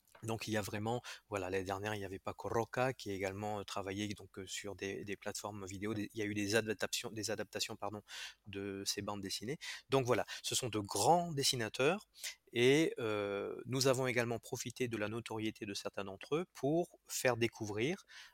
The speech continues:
euh, d'autres artistes. Euh, on a essayé de donner une l-, voix, véritablement une voix plus importante aux, aux artistes, euh, féminins, mais bon, là il y a des problèmes de,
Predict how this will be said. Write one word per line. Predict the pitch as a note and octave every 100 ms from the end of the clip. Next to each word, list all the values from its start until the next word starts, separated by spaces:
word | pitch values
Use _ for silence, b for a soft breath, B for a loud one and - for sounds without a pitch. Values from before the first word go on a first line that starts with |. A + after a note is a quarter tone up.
| _ -
euh, | G2 F#2+ F#2+ F#2+ F#2+ F#2+ F#2
d'autres | G2 B2 - - G#2+ G2+ G2+ G2 G2 G2
artistes. | - - F3+ - G3 - B B -
Euh, | G2+ F#2+ F#2+ F#2+ F#2 - - -
on | A2
a | B2
essayé | B2+ - C#3+
de | A2+ G#2+ - _ _ - - _ _ b b b _
donner | G#2 A2+ B2+ B2
une | G#2+ G2+ G2 - - _ - -
l-, | A2+ A2+
voix, | - A#2+ A#2+ C#3+
véritablement | C3+ A2+ G#2+ A#2
une | A2
voix | G#2+ G#2+
plus | - G#2+
importante | G2+ G#2 - A2+ A2 -
aux, | G2+ G2 G2 G2 B B B _
aux | G#3 G#2
artistes, | G#2 - G#2+ -
euh, | G#2+ G#2 G2+ - _ - - -
féminins, | - - A2 A2 C3 E3 F3
mais | - A2 A#2+ C#3 -
bon, | - -
là | B2 A#2
il |
y | A2+
a |
des | G#2+
problèmes | - A2 A#2
de, | A2 G2 G2